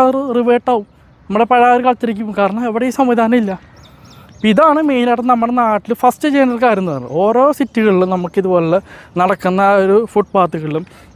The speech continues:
ഇതുപോലെ ഒരു നൂറ് ഇരുന്നൂറ് മീറ്ററിൽ ഡസ്റ്റ്ബിനിൽ വെച്ച് കഴിഞ്ഞാൽ ആരും തന്നെ വേസ്റ്റ് പുറത്തിടില്ല. പിന്നെ ഇടുന്നവനാണെന്നുണ്ടെങ്കിൽ അവരെ ചെവിക്കൽ അടിച്ച് പൊട്ടിക്കണം.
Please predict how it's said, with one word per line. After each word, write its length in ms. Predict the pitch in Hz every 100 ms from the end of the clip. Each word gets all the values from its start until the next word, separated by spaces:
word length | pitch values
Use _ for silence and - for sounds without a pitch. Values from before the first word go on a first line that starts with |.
| -
ഇതുപോലെ 460 | 185 214 240 240 262
ഒരു 60 | 269
നൂറ് 440 | 262 254 226 233 254
ഇരുന്നൂറ് 280 | 233 240 247
മീറ്ററിൽ 460 | 247 240 - 196
ഡസ്റ്റ്ബിനിൽ 460 | 214 208 - 202 208
വെച്ച് 200 | 226 -
കഴിഞ്ഞാൽ 220 | 202 180
ആരും 400 | 170 165 185 208
തന്നെ 160 | 196 180
വേസ്റ്റ് 480 | 190 180 - 156 180 - - -
പുറത്തിടില്ല. 540 | 170 175 185 165 131 123 - - -
പിന്നെ 320 | 190 240 359
ഇടുന്നവനാണെന്നുണ്ടെങ്കിൽ 840 | 330 269 233 214 214 220 202 196 202
അവരെ 140 | 196
ചെവിക്കൽ 460 | 208 202 185 208 226
അടിച്ച് 240 | 202 -
പൊട്ടിക്കണം. 460 | 185 170 135 120